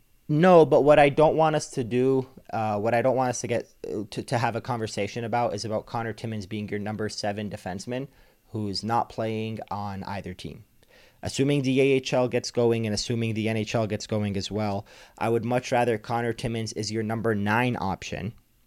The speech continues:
because if you're going to roll with eight defensemen, which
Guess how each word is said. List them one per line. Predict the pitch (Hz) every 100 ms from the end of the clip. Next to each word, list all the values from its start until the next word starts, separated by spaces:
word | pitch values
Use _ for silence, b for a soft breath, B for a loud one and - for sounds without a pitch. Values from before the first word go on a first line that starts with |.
| _ _ -
because | 110 131 110 101 95 -
if | -
you're | 117
going | 113 139 147
to | - 127
roll | 120 113
with | 104 101
eight | 110 -
defensemen, | 107 98 92 - 98 104
which | 104 -